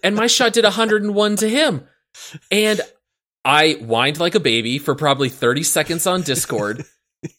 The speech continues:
Speaker 1: And then I just, I, I said, "I'm done." And I swear I hit Alt F four on my keyboard and I walked away. I walked away from the computer.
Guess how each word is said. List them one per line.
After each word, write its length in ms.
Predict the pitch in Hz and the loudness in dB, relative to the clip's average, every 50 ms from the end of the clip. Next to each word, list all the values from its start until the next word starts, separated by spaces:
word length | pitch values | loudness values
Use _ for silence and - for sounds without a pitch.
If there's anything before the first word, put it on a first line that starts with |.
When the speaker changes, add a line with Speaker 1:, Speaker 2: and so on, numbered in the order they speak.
| _ _ _ _ _ _ 143 | _ _ _ _ _ _ -2
Speaker 1:
And 280 | 151 151 151 156 143 | 0 0 0 0 2
then 480 | 143 151 151 156 156 156 156 156 156 156 - - _ _ - | 2 4 4 6 6 6 4 4 2 0 -4 -10 _ _ 0
I 400 | 131 143 147 147 147 139 135 131 | 2 2 4 4 2 0 0 -2
just, 480 | 131 - 147 135 123 - - - - - - _ - | -2 -2 0 0 0 0 -2 -2 -4 -10 -14 _ -2
I, 240 | 120 127 127 - - - _ _ _ | 0 0 0 -2 -4 -10 _ _ _
I 140 | 123 127 127 | -2 0 0
said, 320 | - - - - 180 180 175 | 0 0 0 2 4 4 2
"I'm 140 | 147 123 | 2 0
done." 500 | 110 - 123 104 113 143 190 269 - - _ _ _ _ _ _ _ _ - | -2 -4 -2 -2 0 -2 -2 -4 -8 -12 _ _ _ _ _ _ _ _ -2
And 140 | 139 143 131 | 0 0 2
I 100 | 127 123 | 0 0
swear 420 | - - - - 120 131 147 156 | 0 -2 -2 -2 0 2 4 4
I 60 | 143 135 | 2 2
hit 220 | 135 165 147 - | 0 -2 -2 -2
Alt 240 | - 120 123 - 151 | -2 -2 -2 -2 -2
F 140 | 139 131 - | -4 -4 -4
four 280 | - 127 117 123 143 | -2 0 2 2 2
on 120 | 139 135 123 | 2 0 -2
my 120 | 110 107 | -4 -6
keyboard 480 | 104 - - 123 120 147 165 190 196 - | -6 -6 -6 -6 -2 0 0 0 0 0
and 140 | 135 139 | 0 0
I 60 | 147 147 | 0 0
walked 300 | 135 120 123 170 - - | 2 2 2 0 0 -2
away. 320 | 117 104 117 120 98 - - _ _ _ _ - | -2 -2 -2 -2 -2 -6 -12 _ _ _ _ 0
I 140 | 135 143 | 2 2
walked 340 | 143 143 135 135 139 - - | 0 0 0 0 0 0 0
away 160 | 208 160 165 | 2 2 2
from 140 | 165 180 151 | 0 -2 -4
the 80 | 139 135 | -6 -4
computer. 440 | - 135 113 139 139 117 101 95 | -6 -8 -6 -4 -4 -2 -4 -6